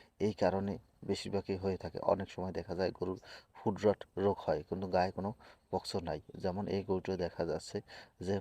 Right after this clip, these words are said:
একটা পা ফুলে উঠেছে, কিন্তু পক্স বা এর কোনো অন্য কোনো, কোনো সমস্যা না, শুধু ফুট রট রোগ হয়েছে, পাটি গরম, এরকম রোগ হয়ে থাকে। এই বর্ষাকালে এইসব রোগেই, পায়ের রোগেই বেশি হয়ে থাকে এবং বেশিরভাগই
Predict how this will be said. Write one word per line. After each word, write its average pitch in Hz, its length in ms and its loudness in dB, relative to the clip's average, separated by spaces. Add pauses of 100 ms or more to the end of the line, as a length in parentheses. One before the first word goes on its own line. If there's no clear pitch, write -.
(120)
একটা - 260 -2
পা 87 180 0 (120)
ফুলে 98 220 2
উঠেছে, 92 340 -2
কিন্তু 95 240 -6 (160)
পক্স - 300 0
বা 98 200 6 (420)
এর 101 160 6
কোনো 104 300 0
অন্য 90 140 -2
কোনো, 98 220 0
কোনো 98 180 0
সমস্যা 95 420 -2
না, 123 80 -4 (140)
শুধু 98 180 -2 (340)
ফুট - 220 -4
রট 107 220 0
রোগ 101 180 4
হয়েছে, 92 340 -4
পাটি - 260 -2
গরম, 85 280 -2 (440)
এরকম 107 340 4 (180)
রোগ 104 200 4 (100)
হয়ে 98 160 2
থাকে। - 280 -10 (120)
এই 113 140 -2 (400)
বর্ষাকালে 98 520 2 (100)
এইসব 95 280 0
রোগেই, 98 340 2 (360)
পায়ের 98 380 6
রোগেই 98 300 -2
বেশি 90 280 -4
হয়ে 92 240 0
থাকে - 300 -4 (260)
এবং 95 180 0 (400)
বেশিরভাগই 98 520 0